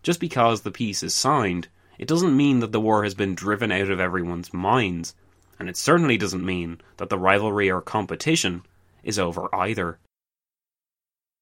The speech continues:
It is for this reason that I feel the argument of Westphalian significance for the sake of peace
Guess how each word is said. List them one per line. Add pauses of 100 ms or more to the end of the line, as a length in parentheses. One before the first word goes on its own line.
(380)
It
is
for
this
reason
that
I
feel
the
argument
of
Westphalian
significance
for
the
sake
of
peace